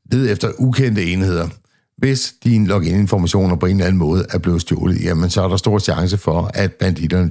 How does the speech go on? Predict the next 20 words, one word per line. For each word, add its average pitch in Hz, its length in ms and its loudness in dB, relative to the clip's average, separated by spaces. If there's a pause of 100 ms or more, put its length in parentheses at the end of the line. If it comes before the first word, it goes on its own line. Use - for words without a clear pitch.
de 95 100 0
har 92 100 0
forsøgt 85 440 -2
at 98 60 0
logge 82 320 0
ind 87 140 -2 (160)
på, 92 260 0 (360)
eller 85 220 -2
fra - 280 -4
andre 82 260 -2
enheder 87 500 0 (180)
på 92 320 0
nogle 85 320 0
af 90 100 -2
dine 85 320 -2
tjenester, - 380 -4
for 90 140 -2
eksempel 85 440 -2
sociale 87 460 -2
medier. - 360 -4